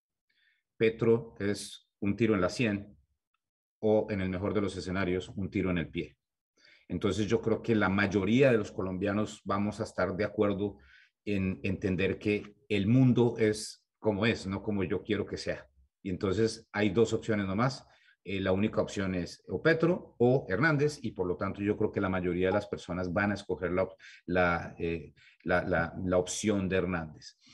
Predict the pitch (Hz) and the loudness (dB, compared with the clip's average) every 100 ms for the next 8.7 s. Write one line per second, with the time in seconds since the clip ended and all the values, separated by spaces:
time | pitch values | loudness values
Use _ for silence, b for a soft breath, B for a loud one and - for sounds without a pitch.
0 | B B B - 98 139 156 151 160 156 | B B B -10 0 2 4 4 2 4
1 | 131 113 156 107 113 135 - _ _ _ | 2 4 4 4 0 -2 -12 _ _ _
2 | - 127 127 131 131 107 107 107 95 98 | 0 4 6 4 2 2 2 0 0 0
3 | 98 - 98 98 98 110 120 135 110 92 | 0 -2 -2 -2 -2 -2 0 0 0 0
4 | 110 110 110 127 120 120 117 - 95 98 | 0 0 0 -2 0 0 0 -2 -4 -2
5 | 107 104 - - 92 92 107 107 123 104 | 0 -2 -6 -8 -4 -2 -4 -2 -2 -2
6 | 104 - - B B B B 120 117 131 | -4 -10 -20 B B B B 0 4 4
7 | 127 110 104 107 117 113 117 113 113 - | 2 2 2 2 0 0 2 2 0 -4
8 | - 113 113 110 98 95 98 | 4 6 6 2 -4 -4 -6